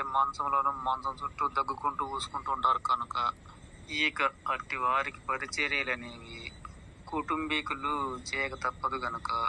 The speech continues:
అలా చివరి శ్వాస దాకా కన్నవారు కానీ ఆ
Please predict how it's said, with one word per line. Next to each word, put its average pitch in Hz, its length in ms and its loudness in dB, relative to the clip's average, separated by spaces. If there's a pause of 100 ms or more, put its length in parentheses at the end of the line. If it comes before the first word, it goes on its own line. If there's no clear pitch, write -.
(1040)
అలా 139 220 6 (180)
చివరి 143 360 0
శ్వాస 135 220 6 (100)
దాకా 135 320 4 (1200)
కన్నవారు 143 640 6
కానీ 120 360 0 (840)
ఆ 151 40 6